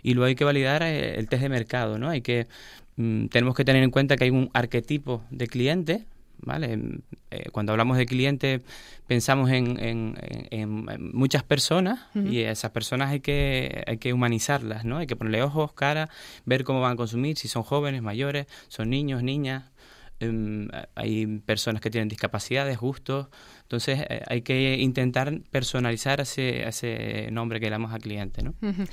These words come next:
Speaker 2: Sería como empatizar
Speaker 1: Sí,
Speaker 2: con el cliente. Si
Speaker 1: sí.
Speaker 2: estuviera José Rivero, que
Speaker 1: Sí.
Speaker 2: es, eh, psicólogo especialista en psicología positiva,
Speaker 1: Sí.
Speaker 2: que nos acompaña temporada tras temporada en el programa,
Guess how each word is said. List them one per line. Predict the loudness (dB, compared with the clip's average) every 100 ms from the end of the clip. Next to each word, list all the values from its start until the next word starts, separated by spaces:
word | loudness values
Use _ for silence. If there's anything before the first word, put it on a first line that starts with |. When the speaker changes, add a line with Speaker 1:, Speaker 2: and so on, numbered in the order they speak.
| -10 0
Speaker 2:
Sería | 8 10
como | 12 10 10
empatizar | 4 4 2 2 2 2 2 -2 -12 -12 -12 -10
Speaker 1:
Sí, | 0 4
Speaker 2:
con | 6
el | 6 4
cliente. | 6 6 6 2
Si | 0
Speaker 1:
sí. |
Speaker 2:
estuviera | 4 6 6 4
José | 2 4
Rivero, | 4 4 4 -2 -8 -20 -20 -14
que | -2 0
Speaker 1:
Sí. | 2 0 -4
Speaker 2:
es, |
eh, | -8 -8 -10 -12 -16 -16 0
psicólogo | 4 8 8 8 8 6 4
especialista | 0 -2 2 2 2 0
en |
psicología | 0 0 2 2
positiva, | 0 -2 0 2 2
Speaker 1:
Sí. |
Speaker 2:
que | 0
nos | -4 -6 -10 -4
acompaña | -2 -2 0 2 2 2
temporada | -2 -2 -2 -2
tras | -6
temporada | -4 -4 -2 -2
en |
el | 0
programa, | 2 2 0